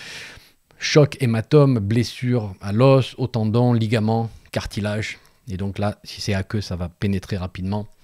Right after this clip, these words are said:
Et, euh, je vais utiliser ma base aqueuse, donc de l'eau, pour distribuer mes teintures.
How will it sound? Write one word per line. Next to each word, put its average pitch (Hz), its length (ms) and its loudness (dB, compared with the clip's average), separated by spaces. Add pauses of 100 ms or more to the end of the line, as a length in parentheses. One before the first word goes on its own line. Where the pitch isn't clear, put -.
(720)
Et, 143 460 6
euh, 110 760 0 (220)
je - 140 -4
vais 123 100 4
utiliser 127 480 2
ma 117 180 -2
base 113 320 0
aqueuse, 135 480 2
donc 107 320 -2
de 104 100 -2
l'eau, 143 460 4
pour 113 200 0
distribuer 117 600 0
mes 117 220 -2 (180)
teintures. 113 500 -2